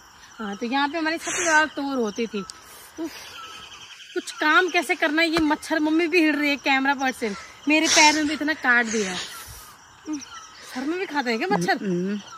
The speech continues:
Speaker 1: छी यार, क्या बोल रही थी मैं, इतनी
Speaker 2: हाँ।
Speaker 1: तोर होती थी।
Speaker 2: हाँ। कके खेती रात धो-, धोरी में
Speaker 1: वही तो यार, सब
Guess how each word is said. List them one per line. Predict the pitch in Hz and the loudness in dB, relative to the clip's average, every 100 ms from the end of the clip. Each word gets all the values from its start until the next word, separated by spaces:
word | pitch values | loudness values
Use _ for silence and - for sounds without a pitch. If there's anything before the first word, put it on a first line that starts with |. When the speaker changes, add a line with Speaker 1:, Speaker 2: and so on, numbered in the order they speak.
| - - | -20 -20
Speaker 1:
छी | - - 285 | -14 -8 -4
यार, | 220 208 - | -4 -6 -4
क्या | 285 | -2
बोल | 262 254 | -2 -4
रही | 247 | -4
थी | 330 | -4
मैं, | 294 | -4
इतनी | 190 - 254 | -4 -6 -4
Speaker 2:
हाँ। | 214 220 | 0 0
Speaker 1:
तोर | 269 277 | -2 -2
होती | 226 202 | -4 -4
थी। | 220 190 - | -6 -8 -10
Speaker 2:
हाँ। | 190 185 190 196 - - - - - - - | -8 -6 -6 -8 -12 -14 -10 -8 -10 -10 0
कके | 233 277 277 | 6 12 12
खेती | - 330 320 427 | 12 10 8 6
रात | 403 392 | 8 6
धो-, | 311 381 320 | 4 0 2
धोरी | 262 415 523 571 466 | 4 6 8 8 8
में | 403 392 | 12 12
Speaker 1:
वही | 269 277 | 12 12
तो | 320 | 8
यार, | 311 294 311 | 10 10 8
सब | - | 4